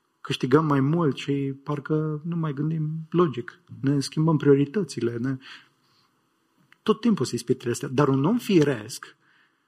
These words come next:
pentru un om firesc este imposibil, este cu greu, un om legat de bogăție, un om bogat, să devină,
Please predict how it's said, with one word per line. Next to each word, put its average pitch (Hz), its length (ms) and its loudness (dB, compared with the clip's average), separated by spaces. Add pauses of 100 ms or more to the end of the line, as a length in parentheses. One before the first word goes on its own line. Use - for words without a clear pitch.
(160)
pentru 135 280 0
un 143 60 0
om 240 120 0
firesc 190 340 2
este 165 200 2
imposibil, 143 840 -4 (460)
este 147 280 2
cu 123 220 0
greu, 123 540 0
un 127 180 -4
om 165 140 0
legat 139 300 0
de 127 80 -2
bogăție, 110 440 -6
un 107 120 -6
om 143 140 0
bogat, 143 540 0 (1600)
să - 360 2
devină, 123 920 0